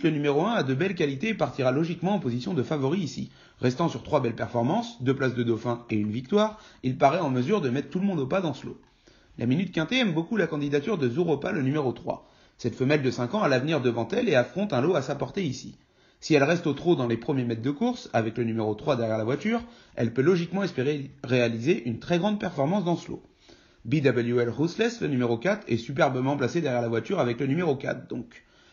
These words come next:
Piloté par Ulf Olsson, ce qui ne gâche rien, il peut logiquement prétendre au podium. Condamner Botnas Easy Cash, le numéro neuf, parce qu'il s'élance avec un numéro en deuxième ligne à la corde,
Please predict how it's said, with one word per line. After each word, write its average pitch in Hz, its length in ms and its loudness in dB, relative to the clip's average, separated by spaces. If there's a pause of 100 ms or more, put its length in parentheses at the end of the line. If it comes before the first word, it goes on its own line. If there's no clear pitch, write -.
Piloté 143 340 4
par 117 200 2
Ulf 117 160 0
Olsson, 208 380 2
ce 147 60 -4
qui 127 120 -4
ne 117 80 0
gâche 123 240 2
rien, 113 300 2 (200)
il 123 100 -4
peut 117 120 -2
logiquement 147 380 2
prétendre 175 320 -4
au 127 40 -2
podium. 131 380 -4 (640)
Condamner 160 360 4
Botnas 202 480 0
Easy 139 180 -4
Cash, 214 300 0
le 156 80 0
numéro 135 280 0
neuf, 202 200 -2
parce 143 160 -4
qu'il 117 120 -8
s'élance 151 340 -2
avec 120 160 -4
un 127 40 0
numéro 147 340 0
en 135 60 -2
deuxième 139 300 -2
ligne 135 160 -2
à 117 40 0
la 113 80 2
corde, 180 300 0